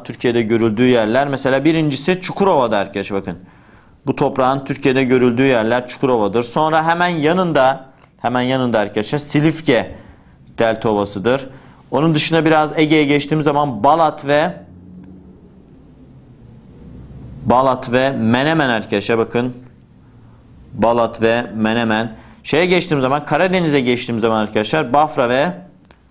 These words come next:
Çarşamba'da görülen topraklardır arkadaşlar. Bunlar da Bafra ve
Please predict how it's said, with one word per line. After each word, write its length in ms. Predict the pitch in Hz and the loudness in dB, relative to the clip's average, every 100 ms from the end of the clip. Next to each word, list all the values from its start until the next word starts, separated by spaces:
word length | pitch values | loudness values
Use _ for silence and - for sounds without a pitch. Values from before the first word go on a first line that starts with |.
| _ _ _ _ _ _ | _ _ _ _ _ _
Çarşamba'da 880 | - 127 123 160 156 151 127 123 135 | 0 0 0 0 0 0 0 2 0
görülen 680 | 143 131 139 131 127 139 180 - - _ _ _ _ _ _ _ _ _ _ _ _ _ - _ _ _ - _ - - - - - - - - - - - - - - - | -2 0 2 2 0 0 -4 -12 -20 _ _ _ _ _ _ _ _ _ _ _ _ _ -20 _ _ _ -20 _ -20 -20 -20 -20 -20 -20 -20 -20 -20 -20 -20 -20 -20 -20 -4
topraklardır 680 | 143 139 139 139 147 143 123 | -2 0 0 0 0 0 2
arkadaşlar. 480 | 113 - 107 107 107 | 0 0 -2 0 0
Bunlar 320 | 110 120 117 | 0 0 0
da 200 | 117 117 | 0 0
Bafra 340 | 117 120 117 110 | -2 -2 -2 0
ve 220 | 120 | 0